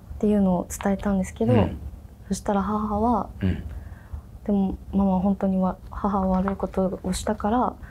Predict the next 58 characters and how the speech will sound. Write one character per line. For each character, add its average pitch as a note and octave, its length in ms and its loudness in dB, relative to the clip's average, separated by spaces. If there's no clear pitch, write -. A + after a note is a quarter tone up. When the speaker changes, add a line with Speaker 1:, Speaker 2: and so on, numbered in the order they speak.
Speaker 1:
専 - 280 2
門 F#3 180 4
学 F#3 180 0
校 F#3 120 0
に F3 80 0
行 E3+ 60 -2
き - 100 -12
た F#3+ 160 0
い F#3 160 6
お - 20 4
金 F#3+ 260 4
を、 A3 240 2
Speaker 2:
う - 20 0
ん。 G2 40 4
う F2 40 4
ん。 D2 120 -4
Speaker 1:
私 F#3 280 -2
が F3+ 100 0
稼 - 280 -4
げ F#3+ 100 2
な F3+ 160 0
い F3 40 -4
の F3 160 -4
は、 A3+ 200 2
Speaker 2:
う G2 60 4
ん。 D#2+ 180 2
Speaker 1:
自 - 140 0
分 F#3 280 4
で F#3 320 2
そ - 160 0
の F3+ 120 4
や F3+ 120 4
り G3+ 120 4
た A3+ 160 0
い G#3+ 60 4
っ G3 40 -2
て - 520 -2
思 G#3 240 4
う - 20 2
な E3+ 120 0
ら、 E3 180 0
本 G#3 160 0
当 G#3 160 0
に G3+ 280 2
ど G#3+ 140 4
ん G3 100 6
な E3+ 240 2
ひ - 160 -16
ど G3+ 100 4
い F#3+ 60 2
コ F#3 120 0
メ F3+ 140 4
ン F3+ 60 4
ト F#3 120 0
が F#3 120 -2
来 - 140 -6
て G#3+ 120 2
も、 F3 300 2